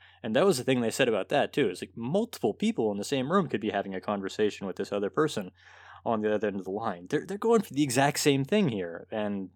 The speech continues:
like, that peripheral was a failure, and this is a failure, too. But I, I think they've spent money on it. They've spent design time on it. They're locked into it. So they're just,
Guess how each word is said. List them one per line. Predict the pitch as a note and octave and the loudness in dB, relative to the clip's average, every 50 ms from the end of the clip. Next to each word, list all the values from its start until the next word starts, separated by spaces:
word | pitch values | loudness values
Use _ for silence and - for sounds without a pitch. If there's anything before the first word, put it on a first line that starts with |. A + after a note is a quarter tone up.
| _ - - - | _ -16 -8 -4
like, | A#2 A2 G#2 - _ _ _ _ _ _ _ _ _ _ _ _ _ _ _ _ _ _ - G#2+ G#2 G2+ | -4 -4 -4 -6 _ _ _ _ _ _ _ _ _ _ _ _ _ _ _ _ _ _ -20 -20 -16 -6
that | G2+ A2 A#2 B2+ - - | 0 2 2 2 2 -2
peripheral | - D3+ D3 E3 E3 - - D#3 E3 D#3+ C#3 | -4 0 0 0 0 0 0 0 2 4 4
was | C#3 C#3 B2 | 4 4 2
a | C3+ | 0
failure, | - - E3+ F#3 F3+ D3 A#2+ G2+ G2 F#2+ G#2 A#2 - | 0 4 4 6 6 6 6 4 4 2 0 0 0
and | A#2+ A#2 A2+ A2 A2 G#2+ G2+ - | 0 -2 0 0 -2 -4 -6 -10
this | G#2+ A2 B2 C3 - | -8 -6 -6 -4 -2
is | C#3 B2+ A2+ | -4 -4 -4
a | - C#3 | -6 -8
failure, | - - - A#2+ A#2+ B2 B2 A#2+ A2+ A2 | -8 -4 -4 -2 -2 0 0 -2 -2 -4
too. | - - C#3 A#2+ F#2+ F#2+ G2 G2 - - - - - - - - - _ _ _ | -4 -2 -2 -2 0 0 -2 -4 -4 -8 -20 -20 -20 -20 -20 -20 -20 _ _ _
But | - G2+ G2 F#2 | -6 -4 -4 -2
I, | - B2+ B2+ D3 | 0 0 2 2
I | D3+ | 0
think | D3 - E3 C#3+ - - | 2 2 -2 -2 -2 -2
they've | - A#2 G#2+ | 0 0 0
spent | - - A2+ G#2 - | 2 0 -2 -2 0
money | G#2 G2+ G2+ G#2 | 0 -2 0 0
on | G2+ G2+ G2+ | 0 -2 0
it. | G2+ G2 - - - - | -2 -4 -4 -6 -4 -2
They've | A2 G2+ - | -2 -2 -2
spent | - - G#2+ G2+ F2+ - A2+ G#2+ | -2 -6 -4 -6 -6 -6 -8 -2
design | A2 G#2+ G2 G2 F#2+ F#2+ F#2+ | -2 0 0 0 -2 -2 -4
time | F#2 - G2+ G2 F#2+ F#2+ | -4 -4 -4 -2 -2 -2
on | F#2+ F#2+ | -2 -2
it. | G2 - | -2 -2
They're | - - G#2+ A2+ | 0 2 2 2
locked | A2+ G#2+ G#2 G2 - - - | 4 4 2 2 0 -2 -8
into | F#2+ F#2 F#2+ F#2+ F#2+ | -8 -4 -4 -2 -2
it. | F#2+ F#2+ - _ | -2 -2 -4 _
So | - - - G#2 G2 F#2+ | -14 -8 -6 -4 -4 -2
they're | F2+ A2 G#2+ G#2 | 0 0 0 0
just, | G2+ A2 G2+ - - - - | 0 -2 -4 -4 -6 -12 -16